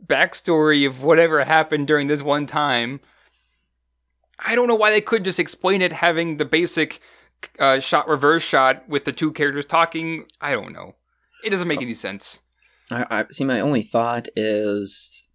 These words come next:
Speaker 2: they, they didn't have enough money in the budget to shoot a real flashback with real actors. So they thought, "Oh, this would be cool to have this drawing." And, I mean, we've seen this in other movies before. For some reason, it took me to,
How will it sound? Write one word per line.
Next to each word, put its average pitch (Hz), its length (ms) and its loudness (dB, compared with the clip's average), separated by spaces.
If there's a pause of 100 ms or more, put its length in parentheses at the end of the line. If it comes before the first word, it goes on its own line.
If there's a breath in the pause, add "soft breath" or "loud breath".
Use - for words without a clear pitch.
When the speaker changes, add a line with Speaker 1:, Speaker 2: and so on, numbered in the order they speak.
Speaker 2:
they, 104 160 -4
they 104 240 -4
didn't 113 140 0
have 113 140 -2
enough 104 200 -2
money 110 280 0
in 117 80 0
the 110 80 -2
budget 107 500 -4
to 101 220 -4
shoot 113 260 -2
a 95 60 -4
real 104 380 0
flashback 120 680 -4
with 98 180 -6
real 110 260 0
actors. 117 560 -2 (640 soft breath)
So 107 120 0
they 101 100 -2
thought, 104 220 2
"Oh, 113 220 2
this 101 160 -4
would 107 80 -10
be 101 140 -8
cool 113 380 0
to 101 80 -14
have 98 200 -4
this 95 180 -8
drawing." 101 680 -6 (560 soft breath)
And, 104 440 -2
I 104 60 0
mean, 117 200 2
we've 110 140 -2
seen 165 180 0
this 147 160 0
in 110 100 0
other 113 200 0
movies 107 360 -6
before. 110 640 -4 (480 soft breath)
For 127 100 2
some 185 220 2
reason, 190 320 2
it 120 140 -2
took - 180 -2
me 131 160 0
to, 101 580 -2